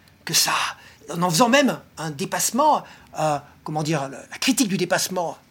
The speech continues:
par l'hubris, au nom d'une morale scientifique, médicalisée, psychiatrisée, pour parler comme, euh, comme Foucault, à ce niveau-là. Alors,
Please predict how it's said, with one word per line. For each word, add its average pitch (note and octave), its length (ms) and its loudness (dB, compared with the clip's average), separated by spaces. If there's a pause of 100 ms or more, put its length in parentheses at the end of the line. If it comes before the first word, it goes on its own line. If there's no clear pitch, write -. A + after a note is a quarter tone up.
par - 120 -10
l'hubris, F#3 500 0 (480)
au F#3+ 100 0
nom A#3 160 6
d'une F#3 200 2
morale F#3 320 4
scientifique, - 760 2
médicalisée, B3+ 1000 0 (600)
psychiatrisée, C#4 760 4 (140)
pour - 120 -20
parler F3 200 -14
comme, F3+ 200 -12
euh, F3 180 -16 (600)
comme F3+ 160 -6
Foucault, A3 380 -8 (2000)
à - 60 -16
ce - 120 -12
niveau-là. A#3 260 -20 (2750)
Alors, B3+ 420 4